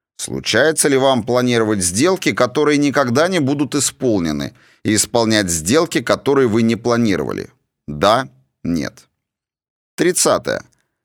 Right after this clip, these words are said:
В нескольких предложениях выразите свои мысли относительно того,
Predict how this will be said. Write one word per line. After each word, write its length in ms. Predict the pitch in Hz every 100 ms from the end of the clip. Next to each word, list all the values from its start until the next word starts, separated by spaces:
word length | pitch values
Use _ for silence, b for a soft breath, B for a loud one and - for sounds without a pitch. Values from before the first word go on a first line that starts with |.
| _ _ -
В 160 | - 104
нескольких 640 | 170 202 - 170 170 147
предложениях 880 | 147 139 131 127 123 180 165 139 117
выразите 640 | 117 170 196 170 151 -
свои 320 | 113 107 107
мысли 440 | 107 139 185 - 104
относительно 840 | - 110 117 117 139 117 101 92
того, 480 | 82 82 87 190 170